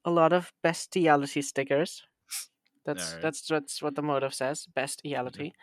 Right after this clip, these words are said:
Speaker 2: Mm-hmm.
Speaker 1: And, um, uh, I, when I came back last weekend, I saw one that had <laughs> someone wrote "no" on it.
Speaker 2: <gasps> How dare they?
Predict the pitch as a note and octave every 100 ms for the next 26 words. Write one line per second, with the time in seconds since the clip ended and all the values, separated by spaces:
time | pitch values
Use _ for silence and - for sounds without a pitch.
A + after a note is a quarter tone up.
0 | - - - G2+ B2+ D3+ C#3+ C#3+ D3 C3+
1 | C3 C3+ _ - - - _ _ C#3+ C#3
2 | C3+ C3+ - - D3 D#3 D#3+ E3+ F3+ -
3 | G3 D#3 C3+ C#3 - - E3 E3 E3 -
4 | D#3+ F3+ G3 - _ _ _ - D#3+ F3+
5 | - F#3+ F3 E3+ C#3+ C#3+ F#3 - _ _
6 | - - - F#3 E3+ D#3+ - _ _ _
7 | _ _ _ - - _ _ - - -
8 | _ _ _ _ - D4+ - - A3+ A3
9 | B3 G#3 A3+ A3 - - _ A3+ A#3 B3
10 | A3+ G#3 E4+ - _ _ _ G#3+ F#3+ G3+
11 | - - _ _ G#3+ F#3+ F3 _ - -
12 | F2 F2 G2+ F#2 E2 D#2